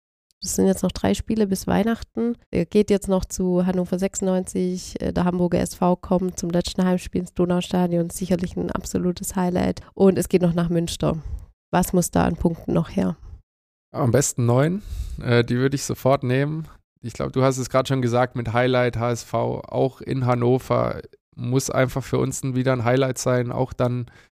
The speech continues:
Speaker 2: in Münster, äh, am, da irgendwie zweiundzwanzigsten Dezember oder wann das Spiel ist.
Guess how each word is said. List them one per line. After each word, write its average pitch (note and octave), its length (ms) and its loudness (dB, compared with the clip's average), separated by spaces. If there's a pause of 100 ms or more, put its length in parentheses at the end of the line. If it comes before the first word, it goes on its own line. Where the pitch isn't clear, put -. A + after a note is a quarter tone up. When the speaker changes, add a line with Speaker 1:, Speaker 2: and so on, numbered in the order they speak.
Speaker 2:
in A#2+ 100 0
Münster, B2 840 2
äh, - 20 -12 (300)
am, A2+ 380 0 (120)
da A#2+ 140 0
irgendwie A2+ 240 0
zweiundzwanzigsten A#2+ 720 -2
Dezember A#2+ 580 0
oder A#2 160 0
wann A#2 160 0
das A#2 100 -2
Spiel A#2+ 280 0
ist. A#2 280 -4